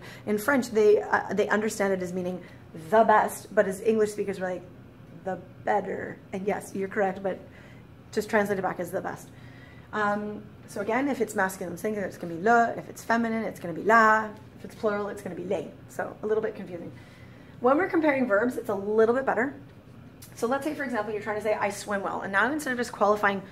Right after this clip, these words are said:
who you are, you're trying to qualify what you do. So the minute it's a verb,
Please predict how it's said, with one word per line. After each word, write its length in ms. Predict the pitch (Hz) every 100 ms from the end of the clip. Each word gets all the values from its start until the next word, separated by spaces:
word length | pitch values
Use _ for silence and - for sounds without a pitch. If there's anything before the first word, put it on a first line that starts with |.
| - -
who 100 | 294
you 200 | 294 196
are, 280 | 170 226 - - -
you're 100 | 220
trying 160 | 220
to 60 | 220
qualify 420 | 220 208 202 190
what 380 | 180 180 202 208
you 100 | 190
do. 240 | 185 - - - -
So 120 | 180
the 80 | 165
minute 300 | 185 233 -
it's 120 | 294
a 40 |
verb, 380 | 269 226 202